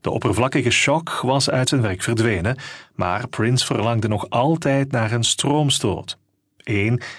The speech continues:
die structureler en duurzamer was en die reikte tot diep in het hart van de muziekindustrie.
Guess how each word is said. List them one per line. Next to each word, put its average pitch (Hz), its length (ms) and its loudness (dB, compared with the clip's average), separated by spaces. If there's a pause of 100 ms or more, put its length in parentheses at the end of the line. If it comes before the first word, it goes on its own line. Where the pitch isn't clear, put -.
die 98 300 0
structureler 117 1160 0
en 101 240 0
duurzamer 104 600 2
was 87 300 -2 (340)
en 113 120 -2
die 98 160 2
reikte 120 560 0
tot 85 300 -4
diep 135 220 0
in 131 120 0
het 131 120 2
hart 113 280 -2
van 117 140 -2
de 110 80 0
muziekindustrie. 110 840 0